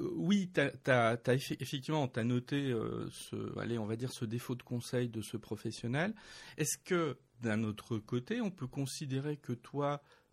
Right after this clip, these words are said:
peut-être aussi, tu n'as pas posé, euh, les bonnes questions, peut-être ? Est-ce que t'étais peut-être pas aussi trop néophyte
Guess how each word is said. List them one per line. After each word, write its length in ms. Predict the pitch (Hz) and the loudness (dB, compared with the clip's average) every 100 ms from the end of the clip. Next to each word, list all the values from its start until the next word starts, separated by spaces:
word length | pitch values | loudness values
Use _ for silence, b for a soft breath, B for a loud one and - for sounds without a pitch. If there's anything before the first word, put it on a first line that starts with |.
| _ _ - | _ _ 0
peut-être 420 | 151 151 135 - | 0 2 -2 -2
aussi, 320 | 123 - 254 | -4 -4 -6
tu 140 | - 160 | -4 0
n'as 160 | 143 | 0
pas 360 | 135 147 139 127 - _ - | 2 2 2 -2 -12 _ -4
posé, 480 | 175 156 165 156 156 - | -2 0 0 0 -4 -6
euh, 180 | 120 113 | 0 0
les 140 | 117 123 | 0 0
bonnes 240 | 127 127 | 2 0
questions, 580 | 127 113 - - 120 160 - | 0 -4 -4 -8 -6 -6 -6
peut-être ? 640 | 127 127 123 165 185 - | -8 -2 -2 -2 -4 -4
Est-ce 180 | 123 - | -4 -4
que 80 | |
t'étais 440 | 127 - - 127 120 | -8 -6 -6 -4 -4
peut-être 220 | - 127 | -4 -4
pas 140 | 135 | -2
aussi 240 | 131 127 - | -2 -4 -12
trop 320 | - 165 180 | -6 0 0
néophyte 680 | 135 160 156 139 - 247 - | 0 0 2 0 -2 -4 -2